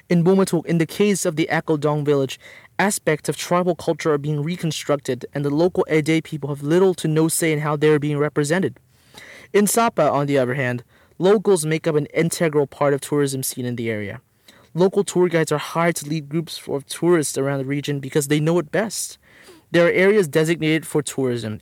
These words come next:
areas designated for traditional communities that inhabited the area.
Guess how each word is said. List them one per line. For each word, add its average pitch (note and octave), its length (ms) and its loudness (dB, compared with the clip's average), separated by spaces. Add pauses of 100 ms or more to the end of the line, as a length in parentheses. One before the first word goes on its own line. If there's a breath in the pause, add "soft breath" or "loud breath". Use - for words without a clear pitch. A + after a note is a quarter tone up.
areas F3 320 2
designated D#3 560 0
for D3+ 80 -2
traditional D3+ 420 -2
communities D3+ 540 -2
that D#3 100 0
inhabited C#3+ 480 -2
the A2+ 140 -2
area. A2 340 -4